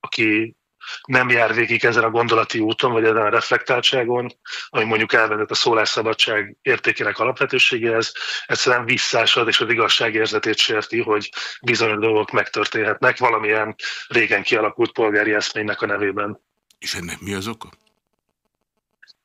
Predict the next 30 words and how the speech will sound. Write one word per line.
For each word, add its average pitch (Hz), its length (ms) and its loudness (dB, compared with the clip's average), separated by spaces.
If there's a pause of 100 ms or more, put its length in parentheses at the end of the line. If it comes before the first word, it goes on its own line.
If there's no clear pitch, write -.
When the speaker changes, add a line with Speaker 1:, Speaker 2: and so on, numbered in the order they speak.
(120)
Speaker 1:
Ez, 190 160 0
amit 127 200 -4
mondtam, 123 280 2
szerintem, 107 600 -2
hogy 123 140 0
a, 123 300 2
az 131 80 0
alapvető, 123 760 0 (140)
ö, 120 360 -2
ösztöneinkkel 113 680 0
szemben 110 760 -2 (440)
hatnak 113 420 0
a 117 60 -2
civilizációs 107 760 0
értékeink. 104 640 -6 (320)
Ami 127 160 0
Speaker 2:
De, 113 40 0
Speaker 1:
szerintem 120 380 -2
Speaker 2:
de, 117 80 0
Speaker 1:
jó, 107 200 0
Speaker 2:
de 117 60 2
Speaker 1:
hát 120 140 -2
Speaker 2:
azt 120 160 0
Speaker 1:
én 120 80 0
a - 20 4
Speaker 2:
kérdez-, 113 100 0
Speaker 1:
civilizációs 123 560 0
értékek 120 300 0
pártján 113 360 0
állok, 113 340 0